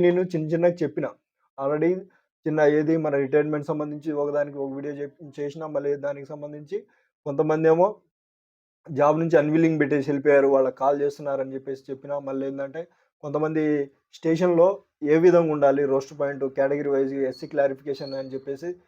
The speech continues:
దానికి సంబంధించి కూడా చెప్పిన. ఇవన్నీ చెప్పినప్పుడు ఏందంటే చాలామంది నమ్మలేదు. But ఫైనల్గా అదే ఫ్యాక్ట్ అయింది. మీరు Telegram గ్రూప్లో ఉన్న వాళ్ళకి తెలుసు, నేను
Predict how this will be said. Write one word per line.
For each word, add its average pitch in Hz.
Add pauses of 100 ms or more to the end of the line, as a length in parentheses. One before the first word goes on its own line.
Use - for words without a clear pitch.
(220)
దానికి 147
సంబంధించి 147
కూడా 139
చెప్పిన. 123 (100)
ఇవన్నీ 156
చెప్పినప్పుడు 170
ఏందంటే 160
చాలామంది 151 (100)
నమ్మలేదు. 139 (120)
But 165 (480)
ఫైనల్గా 156
అదే 143
ఫ్యాక్ట్ 147
అయింది. 131 (360)
మీరు 147 (440)
Telegram 165
గ్రూప్లో 151
ఉన్న 139
వాళ్ళకి 143
తెలుసు, 127
నేను 156